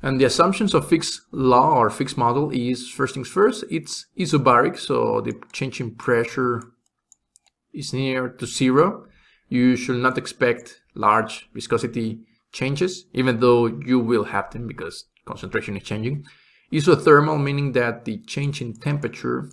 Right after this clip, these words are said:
is also zero. We have it at a fixed temperature.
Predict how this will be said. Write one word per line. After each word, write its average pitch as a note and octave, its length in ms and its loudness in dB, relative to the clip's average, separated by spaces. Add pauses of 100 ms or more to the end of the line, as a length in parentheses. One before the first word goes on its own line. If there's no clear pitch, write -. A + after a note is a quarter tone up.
(220)
is - 140 -16
also B2 220 -8
zero. B2 560 -4
We G2+ 140 -10
have G#2+ 200 -8
it G#2 120 -10
at - 260 -14
a - 100 -16
fixed - 360 -4
temperature. C#3 560 -4